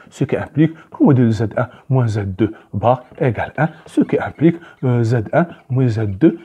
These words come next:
égale un. Voilà. Donc, euh, la bonne réponse, la bonne, la bonne réponse, c'est A. Euh, vous pouvez, dans notre méthode, utiliser X, Y, mais c'est assez long. Vous aurez be-, be-, beaucoup de calculs. Euh, c'est assez long. Cette méthode, la, la plus,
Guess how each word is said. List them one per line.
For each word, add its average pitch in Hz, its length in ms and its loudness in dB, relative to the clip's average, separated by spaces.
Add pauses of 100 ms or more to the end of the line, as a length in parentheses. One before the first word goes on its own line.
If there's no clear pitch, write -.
(160)
égale 151 360 4
un. - 100 -8 (240)
Voilà. 113 400 0 (180)
Donc, 127 160 -4 (380)
euh, 117 180 2
la 117 140 4
bonne 113 160 2
réponse, 175 480 0 (340)
la 131 60 2
bonne, 98 180 -4 (140)
la 117 100 -4
bonne 107 160 -4
réponse, 180 380 -2 (160)
c'est - 240 2
A. 107 160 -2 (240)
Euh, 139 80 4
vous 127 180 4
pouvez, 139 380 2 (200)
dans 147 120 2
notre 143 240 -2
méthode, 139 320 2 (200)
utiliser 139 600 2
X, - 160 -6
Y, 120 340 -2 (160)
mais 143 140 4
c'est - 160 0
assez - 280 0
long. 110 200 0 (240)
Vous 117 160 0
aurez 131 220 2 (280)
be-, 117 220 -6
be-, - 0 -
beaucoup 131 440 -2
de 123 120 0
calculs. - 260 -10 (240)
Euh, 135 80 0
c'est - 160 -4
assez 147 320 -2
long. 101 120 -2 (340)
Cette - 200 -8
méthode, 143 300 -2
la, 131 80 -4 (100)
la 131 80 -4
plus, 147 380 0